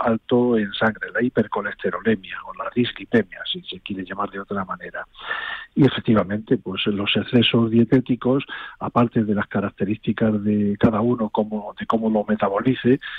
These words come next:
en su propio organismo, pues, conducen a tenerlo elevado en sangre y eso implica un incremento del riesgo de tener enfermedades cardiovasculares,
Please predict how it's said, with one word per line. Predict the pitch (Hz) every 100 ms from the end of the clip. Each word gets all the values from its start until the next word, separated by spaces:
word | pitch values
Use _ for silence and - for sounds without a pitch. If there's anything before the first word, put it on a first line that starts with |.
| -
en | 120
su | 110 98
propio | 113 107 110
organismo, | 110 117 117 113 120
pues, | 120 107
conducen | - 98 95 107 - 107
a | 117
tenerlo | 107 92 104 104 104
elevado | 98 98 107 110
en | 107
sangre | 120 117 120 123
y | 107
eso | 98 - 110 104
implica | - 113 104 - 110 - - - -
un | 120 117 117
incremento | 117 110 - 95 113 113 120
del | 107 101
riesgo | 101 110 104 107 110
de | 110 107
tener | - 98 107 107
enfermedades | 104 101 92 104 107 -
cardiovasculares, | 101 101 101 - 110 104 110 117